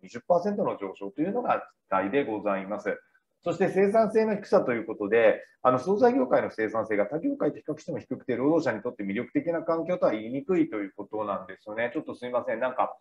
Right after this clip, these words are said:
あの、こんなお話を冒頭させていただいちゃいますけれども、まあ、ここでですね、我々はじゃあどういうふうにこの課題に対してね、取り組んでいくのかというと、技術とビジネスで解決していくというのがですね、チームクロスでの目指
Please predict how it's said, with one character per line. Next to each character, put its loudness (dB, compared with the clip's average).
あ 0
の、 -4
こ -4
ん -4
な 2
お 0
話 -4
を -2
冒 -4
頭 -6
さ -6
せ -12
て -6
い -6
た 0
だ 0
い -6
ち -4
ゃ 0
い -4
ま -4
す -20
け -4
れ -8
ど -4
も、 4
ま 10
あ、 8
こ 0
こ 6
で 10
で 8
す 0
ね、 -2
我 2
々 6
は 6
じ 4
ゃ 6
あ -2
ど 0
う 6
い 4
う 4
ふ -2
う -2
に -8
こ -6
の 2
課 -2
題 2
に -8
対 0
し -14
て -18
ね、 2
取 -6
り -14
組 -6
ん -8
で -4
い -6
く -8
の -4
か 0
と -10
い -8
う -8
と、 -6
技 -4
術 -4
と 4
ビ 0
ジ -16
ネ -8
ス -10
で 2
解 6
決 -8
し -20
て -2
い -10
く -18
と 0
い 4
う 4
の 2
が 4
で -4
す -10
ね、 -4
チ -14
ー -12
ム -10
ク -14
ロ -10
ス -16
で -6
の -2
目 -4
指 -8